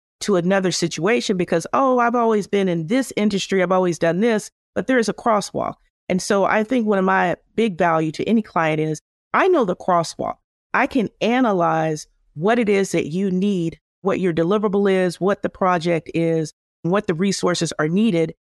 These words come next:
And I can bring a non-traditional lens to it because I've been in every industry. I understand manufacturing. I understand supply chain. I've been in higher ed, you know, medical environments. And all of those have, for example, regulatory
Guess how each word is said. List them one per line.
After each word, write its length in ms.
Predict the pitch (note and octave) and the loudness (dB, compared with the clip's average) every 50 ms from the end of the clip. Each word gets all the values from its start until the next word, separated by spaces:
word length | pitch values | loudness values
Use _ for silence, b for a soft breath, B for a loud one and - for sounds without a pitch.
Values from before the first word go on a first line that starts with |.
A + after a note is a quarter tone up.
| _ _ _ - | _ _ _ -4
And 120 | - F3+ - - | -4 -2 0 0
I 140 | G3+ A#3+ C4 | 0 0 0
can 180 | - B3+ A3 | 0 0 0
bring 240 | G#3 G#3+ G#3 G#3 F#3+ | 2 2 2 2 2
a 80 | F3 E3 | 0 0
non-traditional 720 | E3+ F3+ F#3+ F#3+ F#3 F#3+ F3 F#3+ F#3 - - D#3+ D3+ D3 | 0 0 0 0 -2 -2 0 0 -2 -2 -2 -4 -4 -2
lens 500 | D3+ E3+ F#3 G3 F#3 E3 D#3 E3 - - | 0 0 0 0 0 0 -2 -4 -8 -10
to 200 | - - - - | -10 -6 -4 -4
it 120 | - - - _ _ _ _ _ | -4 -6 -8 _ _ _ _ _
because 260 | - F#3+ - A3+ F#3+ F#3 | -4 -2 0 0 0 2
I've 220 | F3+ F3+ D#3+ - | 0 0 0 0
been 140 | A#3+ C4 C4 | 0 2 2
in 100 | A#3 G#3 | 4 2
every 240 | F3+ E3 E3+ E3 - | 2 2 0 -2 -2
industry. 400 | D#3 D#3 D#3+ - - E3 D#3+ D#3 | -2 -2 -4 -4 -2 -2 0 0
I 140 | D#3+ D#3 - | 0 0 0
understand 500 | - G3+ G#3 G3 F#3 - G#3 G3 F#3+ F3+ | 0 0 0 0 -2 0 0 0 0 0
manufacturing. 800 | F3 E3+ D#3+ D#3 D3+ D3+ - D#3+ D#3 D#3 - - - D#3 D#3 D#3 | 0 -2 -2 -2 -4 -2 -2 0 0 0 -2 -2 -2 -2 0 0
I 80 | D#3 D#3 | 0 0
understand 640 | - - F3 F3+ E3 - - F3+ F3+ E3+ E3 E3 - _ _ _ _ _ _ _ - | 0 0 0 -2 -2 -2 -2 -2 0 0 -2 -4 -6 _ _ _ _ _ _ _ -12
supply 460 | - - E3 - - G3 F#3 F3+ E3 | -6 -6 -4 -2 0 0 2 2 0
chain. 480 | - - F3+ E3 D#3+ D#3+ D#3+ E3 D#3 - _ _ - | 0 -2 -2 -2 0 -2 -2 -2 -4 -6 _ _ -4
I've 220 | - E3 E3+ D3+ | -4 -4 -2 0
been 160 | G3 F#3+ F#3 | 0 0 2
in 80 | F#3 E3+ | 0 0
higher 420 | E3+ F3 F#3 F#3 F3 E3 E3+ - - | -2 -2 0 0 0 0 0 0 0
ed, 460 | - F3 E3+ E3+ E3 E3 E3 D#3+ - _ _ _ _ _ _ _ | 0 0 0 0 0 -2 -2 -4 -8 _ _ _ _ _ _ _
you 160 | - F#3 F#3 E3 | -4 -2 0 0
know, 100 | E3 E3 | 2 2
medical 440 | G#3 G3+ G3+ G3+ G#3 G3 - G3 | 2 2 2 2 0 0 0 -2
environments. 680 | - - F3 F3 D#3+ F3+ F3+ F3+ F3 E3 E3 D#3+ D#3 - | 0 0 -2 0 0 0 2 2 2 0 0 -2 -2 -4
And 120 | - E3 - - | -6 -6 -2 0
all 180 | G3 C4 E4 | 0 2 2
of 80 | C#4+ A3 | 0 0
those 240 | A3 G#3 G3+ F#3+ - | 0 0 0 0 0
have, 280 | A3+ F#3 F3+ E3+ E3+ _ _ _ _ - | 0 0 0 0 -2 _ _ _ _ -4
for 100 | G3 F#3+ | -2 -2
example, 460 | F3+ - F#3+ F#3 F3+ - D#3+ D#3 D3 | 0 0 0 0 0 0 -2 -2 0
regulatory 760 | F#3+ A3 G#3+ G3+ F#3 E3+ - - - E3+ D3 B2 A#2 - - | 0 0 2 2 0 0 0 -2 -4 -2 -2 -2 -4 -4 -8